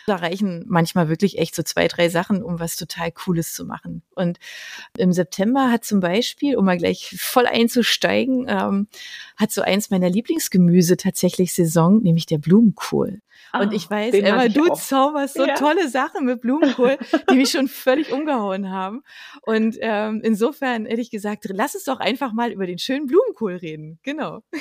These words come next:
Speaker 2: Ja, also, äh, Blumenkohl, ähm, habe ich als Kind auch schon total gerne gegessen.
Speaker 1: Mhm.
Speaker 2: Da gab's den allerdings immer gekocht.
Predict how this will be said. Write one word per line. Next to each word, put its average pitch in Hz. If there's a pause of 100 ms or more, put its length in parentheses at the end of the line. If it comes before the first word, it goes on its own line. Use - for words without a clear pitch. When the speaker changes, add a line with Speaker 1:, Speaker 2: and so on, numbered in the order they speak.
(120)
Speaker 2:
Ja, 180 (140)
also, 180 (320)
äh, -
Blumenkohl, 240
ähm, 175
habe 208
ich -
als 190
Kind 254
auch 160
schon 160
total 208
gerne 170
gegessen. 165
Speaker 1:
Mhm. 208 (300)
Speaker 2:
Da 180
gab's 196
den -
allerdings 202
immer 196 (340)
gekocht. -